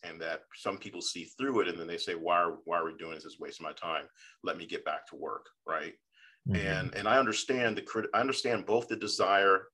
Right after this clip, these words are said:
Speaker 1: to be seen as good and the desire to do something, um, else at work and not have to do that. And I think one of the ways we fix this is to give people, like you said, things that are not abstract,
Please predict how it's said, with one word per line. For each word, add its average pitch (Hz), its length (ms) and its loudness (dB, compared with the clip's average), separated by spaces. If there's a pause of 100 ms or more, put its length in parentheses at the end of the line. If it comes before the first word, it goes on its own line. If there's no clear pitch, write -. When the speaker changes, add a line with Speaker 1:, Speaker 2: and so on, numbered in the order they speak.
Speaker 1:
to 85 460 -6
be 92 120 -10
seen 98 360 -6
as 82 160 -8
good 98 400 2 (440)
and 113 220 0
the 95 60 -6
desire 90 440 2
to 82 80 -10
do 87 220 -10
something, 82 600 -4 (360)
um, 78 340 0
else 92 380 6
at 90 220 0
work 87 300 -2
and 85 100 -10
not 82 160 0
have 76 120 -10
to 82 80 -18
do 80 220 -10
that. 62 220 -8
And 85 100 -6
I 92 60 0
think 101 280 -8
one 98 180 -2
of 107 60 0
the 98 80 -2
ways 90 280 -6
we 85 80 -12
fix - 340 -4
this 87 320 -4 (320)
is 95 160 -6
to 107 60 -10
give 104 280 0
people, 87 560 -6 (300)
like 95 180 -2
you 95 60 -8
said, - 300 0
things 131 260 0
that 127 100 6
are 101 80 4
not 107 360 4
abstract, 90 720 -2